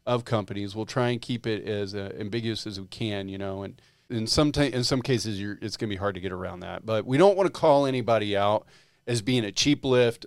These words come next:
um, or an economy lift, or, you know, a prestigious lift or anything, or, you know, a premium lift. I don't wanna do that. I don't wanna put something in their head without their own experience from it. So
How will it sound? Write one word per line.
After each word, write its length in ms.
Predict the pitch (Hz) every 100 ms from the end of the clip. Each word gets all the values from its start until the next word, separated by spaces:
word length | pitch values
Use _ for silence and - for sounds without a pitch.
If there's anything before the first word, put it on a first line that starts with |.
| -
um, 360 | 110 104 98 95
or 140 | 104
an 60 | 95
economy 440 | 98 - 139 123 117
lift, 460 | 113 113 107 -
or, 460 | 95 107 101 95 90 - - - _ 101
you 120 | 110
know, 180 | 104 95
a 60 |
prestigious 640 | 90 110 - 135 139 120 113
lift 380 | 117 110 107 107
or 80 |
anything, 260 | 104 98 98
or, 100 | 107
you 140 | 104 95
know, 140 | 92
a 40 | 92
premium 500 | - 127 123 113 107
lift. 360 | 104 98 -
I 100 | 101
don't 120 | 120 147
wanna 160 | 143
do 240 | 104 123 113
that. 320 | 98 98 101
I 100 | 131
don't 100 | 147 160
wanna 140 | 147
put 220 | 120 135
something 300 | - 131 127 120
in 80 |
their 120 | 117 104
head 200 | 117 101
without 320 | 107 113 107
their 140 | 107
own 100 | 101
experience 440 | 95 - 123 120 95
from 220 | 95 95
it. 140 | 95
So 380 | - 123 120 110